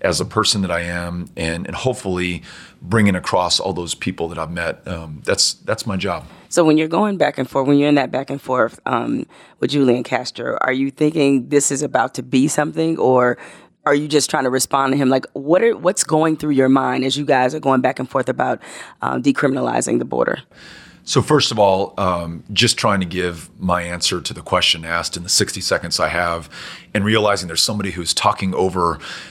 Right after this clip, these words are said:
Speaker 1: my answer. So, so trying to establish a space to actually communicate what I believe, what I think, and what I know we can do to ensure that,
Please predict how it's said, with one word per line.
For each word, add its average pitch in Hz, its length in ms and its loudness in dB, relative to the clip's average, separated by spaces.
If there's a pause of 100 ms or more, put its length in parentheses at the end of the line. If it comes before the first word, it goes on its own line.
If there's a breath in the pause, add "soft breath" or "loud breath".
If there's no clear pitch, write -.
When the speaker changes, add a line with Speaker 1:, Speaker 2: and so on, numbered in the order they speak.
Speaker 1:
my 98 240 2
answer. 90 340 0
So, 90 220 2
so 110 160 2
trying 120 400 0
to 92 560 -2
establish 98 500 0
a 90 60 -2
space 92 400 0
to - 140 -8
actually 90 340 -2
communicate 92 720 0 (400 loud breath)
what 104 180 2
I 92 120 2
believe, 87 480 -4
what 92 120 2
I 87 60 0
think, 104 160 0
and 107 80 0
what 113 140 4
I 98 80 0
know 101 240 2
we 104 120 0
can 87 220 -6
do 95 380 -2
to 90 160 -8
ensure 95 400 0
that, 85 240 0